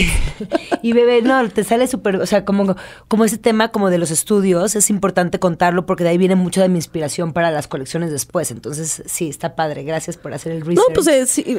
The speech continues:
Speaker 2: o-,
Speaker 1: por
Speaker 2: obviamente,
Speaker 1: invitarme.
Speaker 2: bebé.
Speaker 1: Antes que nada, estoy feliz de estar aquí, feliz, feliz, feliz.
Speaker 2: Gracias por venir y tomarte el tiempo, porque sé que eres una mujer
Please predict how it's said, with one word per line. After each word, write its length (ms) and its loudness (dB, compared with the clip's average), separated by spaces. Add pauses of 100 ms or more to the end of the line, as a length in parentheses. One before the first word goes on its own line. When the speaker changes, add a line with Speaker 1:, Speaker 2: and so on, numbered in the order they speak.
Speaker 2:
o-, 220 4
Speaker 1:
por 120 0
Speaker 2:
obviamente, 440 4
Speaker 1:
invitarme. 200 2
Speaker 2:
bebé. 580 2
Speaker 1:
Antes 280 -2
que 100 -6
nada, 440 -8 (160)
estoy 180 -4
feliz 300 0
de 60 0
estar 180 2
aquí, 240 -2
feliz, 340 2
feliz, 320 2
feliz. 460 -2 (640)
Speaker 2:
Gracias 920 4 (100)
por 200 4
venir 480 4
y 100 4
tomarte 480 2
el 120 0
tiempo, 480 2
porque 280 -2
sé 180 0
que 140 0
eres 420 4
una 180 2
mujer 460 2